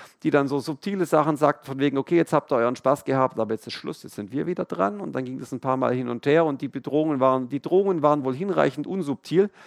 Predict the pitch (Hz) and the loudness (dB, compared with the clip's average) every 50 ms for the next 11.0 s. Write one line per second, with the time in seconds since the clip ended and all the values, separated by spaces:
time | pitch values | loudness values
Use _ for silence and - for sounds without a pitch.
0 | - - - - - - _ _ - 143 139 - 151 127 139 147 139 139 143 - | -20 -20 -20 -20 -20 -20 _ _ 0 0 2 0 -2 -2 0 2 2 2 2 0
1 | - - - 123 135 127 127 151 190 190 214 196 175 175 - - 175 175 180 170 | 2 4 4 4 4 4 4 4 4 4 2 0 0 0 -2 -2 -2 -2 0 2
2 | 165 160 156 160 151 165 160 156 156 147 - 98 135 139 139 139 131 82 110 127 | 4 4 4 4 4 0 -2 -2 -2 0 2 4 4 6 6 6 6 4 2 2
3 | - - 143 135 139 131 120 127 123 123 123 120 113 - _ _ _ _ _ _ | 0 0 0 0 0 0 -2 0 0 0 0 0 -2 -4 _ _ _ _ _ _
4 | - 120 113 113 113 113 107 90 - 139 135 - 147 123 127 131 139 135 123 - | -8 -4 -2 -2 0 0 -2 0 0 -2 -2 0 0 0 0 0 0 -2 -4 -6
5 | 110 - - 127 131 170 190 208 196 180 151 160 156 156 156 156 165 147 110 113 | -8 -2 2 4 4 4 4 2 -2 0 2 2 2 2 2 0 -2 -4 -4 -6
6 | 120 117 - _ _ _ - 120 123 - - - - 117 110 - - - - _ | -8 -8 -12 _ _ _ -6 -4 -4 -4 -6 -8 -8 -8 -8 -10 -14 -20 -20 _
7 | - - 101 107 - - - - 104 - - - - 117 104 107 104 98 110 - | -10 -8 -8 -8 -10 -14 -16 -14 -14 -14 -16 -16 -14 -14 -12 -12 -12 -14 -14 -14
8 | 120 107 - - 113 - - 107 98 98 95 101 - - _ _ - - - 78 | -16 -14 -12 -12 -10 -8 -6 -6 -4 -4 -6 -6 -8 -12 _ _ -10 -8 -6 -4
9 | 92 101 - 104 98 95 - 101 104 92 - 104 95 101 95 92 87 87 95 98 | -4 -2 0 0 -2 -2 -4 -8 -12 -12 -14 -10 -8 -6 -4 -4 -4 -4 -4 -6
10 | 82 87 90 82 78 - _ - - - - 104 98 85 87 87 82 80 80 | -6 -8 -8 -10 -12 -16 _ -16 -16 -12 -10 -10 -10 -8 -6 -6 -6 -6 -8